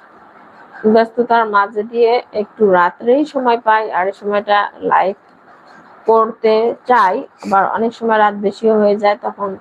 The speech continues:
লাইভ করতে গেলে অনেকে উল্টোপাল্টা কমেন্ট করে। আসলে আমরা কাজ করি সবকিছু সামলে, সংসার সামলিয়ে, বাচ্চাদের, আহ,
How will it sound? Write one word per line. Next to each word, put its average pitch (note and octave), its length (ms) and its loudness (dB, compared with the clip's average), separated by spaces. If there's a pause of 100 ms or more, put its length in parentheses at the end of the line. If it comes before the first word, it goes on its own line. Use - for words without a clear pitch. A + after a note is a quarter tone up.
(560)
লাইভ F#3+ 220 2 (120)
করতে G#3 220 0 (100)
গেলে F#3 140 4 (140)
অনেকে F#3+ 340 -4 (260)
উল্টোপাল্টা G3 500 -2
কমেন্ট F3+ 400 -4 (120)
করে। F#3+ 220 2 (1300)
আসলে D4 260 2
আমরা D4 220 2
কাজ A#3+ 240 -2 (120)
করি C#4 220 0
সবকিছু B3 500 -6
সামলে, A3 360 0 (120)
সংসার G#3+ 340 -4
সামলিয়ে, F#3+ 580 2 (420)
বাচ্চাদের, G3 880 0
আহ, F#3 220 2